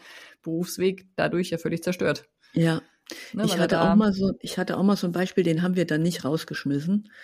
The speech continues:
Speaker 2: aber der war auch, der kam zu einer So-, zu einem Sommerfest, der kam schon zu spät,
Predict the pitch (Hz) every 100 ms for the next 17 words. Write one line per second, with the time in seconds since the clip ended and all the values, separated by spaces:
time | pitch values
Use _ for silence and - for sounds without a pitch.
0 | - - - 151 156 156 147 160 180 175
1 | 156 - 156 170 233 247 - 170 156 143
2 | - - - 160 139 214 277 190 - 175
3 | 262 - - _ _ _ - - - 151
4 | 180 240 254 240 226 165 - 202 311 -